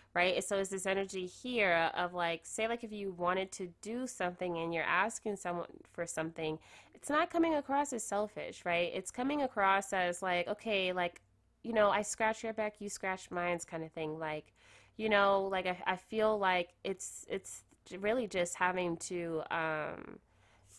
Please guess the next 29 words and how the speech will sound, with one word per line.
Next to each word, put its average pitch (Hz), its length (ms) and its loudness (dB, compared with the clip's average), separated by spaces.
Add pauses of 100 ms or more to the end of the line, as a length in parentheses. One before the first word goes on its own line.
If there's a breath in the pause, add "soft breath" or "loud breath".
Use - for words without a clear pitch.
just - 240 -8
not 180 540 4 (140)
be 196 320 -6
so, 170 800 0 (160)
um, 90 500 -6 (320)
manipulative, 185 920 -2
right? 175 200 -2
Just 277 200 -8
being 269 320 -2
upfront 185 460 -2
and 160 100 -4
just 170 200 -16
being 190 240 -4
honest, 151 540 -8
you 160 80 -4
know? 160 240 -4
So 170 280 -6
here 233 260 -6
we 240 100 -4
have 180 220 -2 (100)
Three 254 180 -6
of 247 80 -4
Swords, 180 720 -4 (440 soft breath)
okay, 180 460 -2 (220)
Five 202 380 4
of 180 80 -10
Swords, 151 640 -8
sheesh, 254 760 -12
okay, 160 420 -8